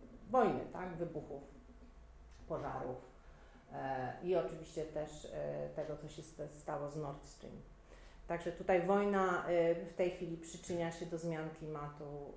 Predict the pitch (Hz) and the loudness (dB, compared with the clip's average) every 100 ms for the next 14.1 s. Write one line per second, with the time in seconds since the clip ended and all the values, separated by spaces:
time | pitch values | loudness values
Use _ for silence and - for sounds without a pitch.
0 | 147 147 143 143 143 139 139 - 147 - | -10 -8 -8 -8 -8 -10 -12 -6 -6 -6
1 | - - - - 160 - - 156 147 143 | -10 -14 -16 -8 -6 -6 -10 -14 -8 -6
2 | 143 - 135 143 - - - - - - | -6 -8 -10 -10 -12 -12 -18 -16 -10 -4
3 | 196 208 202 185 175 165 175 165 - 170 | 2 4 6 6 6 4 2 -8 -8 -6
4 | 170 160 151 151 135 - - - - - | -4 -4 -4 -6 -6 -8 -14 -18 -20 -18
5 | - 151 143 - 151 147 - - 147 - | -14 -12 -12 -10 -10 -8 -12 -12 -10 -10
6 | 143 147 139 - - - - - - - | -10 -8 -6 -6 -8 -12 -14 -14 -14 -14
7 | - - 67 - - - - - - - | -12 -12 -12 -14 -16 -18 -20 -20 -20 -20
8 | - - - - - - 226 262 - 214 | -20 -16 -12 -12 -8 0 2 2 2 -2
9 | 214 233 262 294 302 302 269 - 262 285 | -2 0 4 4 4 4 2 2 4 4
10 | 311 302 - - 277 269 254 254 - - | 4 2 -2 2 10 10 10 8 4 -6
11 | - - - - - 247 240 277 370 415 | -12 -18 -18 -16 0 6 6 6 4 2
12 | - 247 233 233 208 - 233 233 233 226 | 0 0 2 2 0 2 2 6 6 6
13 | 269 285 - 240 226 214 214 214 220 226 | 4 0 0 2 4 4 2 2 2 2